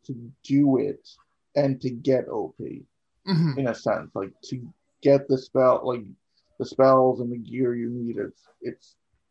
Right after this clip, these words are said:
Speaker 1: easier than most of the Souls games to go down that path.
Speaker 2: Well, speaking, speaking of watching, of watching Moose, um, I was in his chat for one of his streams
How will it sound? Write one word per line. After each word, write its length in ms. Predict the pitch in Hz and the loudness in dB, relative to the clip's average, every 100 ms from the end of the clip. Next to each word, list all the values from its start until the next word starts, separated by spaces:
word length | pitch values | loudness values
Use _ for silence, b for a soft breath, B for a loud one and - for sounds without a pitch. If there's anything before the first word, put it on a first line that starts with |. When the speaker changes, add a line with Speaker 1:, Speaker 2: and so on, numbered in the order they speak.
| _ | _
Speaker 1:
easier 500 | 139 143 139 147 135 | 0 0 2 2 2
than 220 | 123 120 | 0 -4
most 380 | 117 117 117 - _ | -2 -4 -6 -12 _
of 200 | 104 107 | -2 -2
the 180 | 107 98 | -2 -4
Souls 420 | - 113 110 - 87 | -4 -2 -2 -4 -10
games 320 | 87 85 - - | -10 -12 -16 -10
to 140 | - B B B B _ _ _ - | -10 B B B B _ _ _ -10
go 220 | 117 131 123 | 0 2 2
down 240 | 120 - | 0 0
that 200 | - - | -4 -6
path. 300 | - - - _ b b _ | -10 -14 -20 _ b b _
Speaker 2:
Well, 240 | 214 226 | 2 2
speaking, 580 | 196 - 240 226 247 226 214 | 2 0 0 -2 0 -2 -2
speaking 500 | - - 202 202 226 | -4 -8 -8 -4 -2
of 160 | 185 151 | 0 0
watching, 580 | 160 151 147 139 135 - | 0 0 -4 -6 -8 -14
of 220 | - 143 131 | -10 -6 -2
watching 420 | 135 127 131 127 | -2 -2 -8 -4
Moose, 560 | 139 131 123 - - - _ 131 | -4 -4 -8 -10 -12 -12 _ -12
um, 680 | 131 123 120 117 113 113 _ _ _ _ _ _ _ _ - | -8 -8 -8 -10 -12 -16 _ _ _ _ _ _ _ _ -8
I 220 | 147 147 | -2 0
was 280 | 143 143 135 | 0 -2 0
in 140 | 170 | 2
his 320 | 160 156 135 - | 2 2 -2 -4
chat 560 | - 147 131 120 - | -6 -4 -6 -8 -12
for 160 | - 131 | -12 -8
one 160 | 131 | -8
of 100 | 127 | -10
his 140 | 123 117 | -10 -12
streams 720 | - 123 123 123 113 113 - | -12 -12 -10 -10 -12 -14 -18